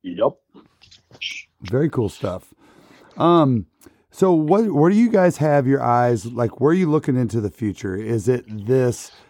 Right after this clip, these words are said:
Speaker 2: pellet stuff that we talked a little bit about later? Do you guys have some
Speaker 1: <laughs>
Speaker 2: Jedi mind trick stuff that you're doing
Speaker 1: No,
Speaker 2: with ducks?
Speaker 1: most of, no, most of our studies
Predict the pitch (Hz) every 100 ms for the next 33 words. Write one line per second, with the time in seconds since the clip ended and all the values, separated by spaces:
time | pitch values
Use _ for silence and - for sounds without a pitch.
0 | _ _ - 160 170 151 - 175 170 -
1 | 147 156 180 156 165 170 151 170 170 156
2 | 143 156 151 156 156 143 135 139 151 147
3 | 147 151 151 131 117 139 147 156 151 139
4 | 143 151 151 170 165 - 160 156 - -
5 | - 120 113 - - 156 151 135 139 160
6 | 160 151 - 131 139 120 110 107 120 151
7 | - 139 127 - 123 117 113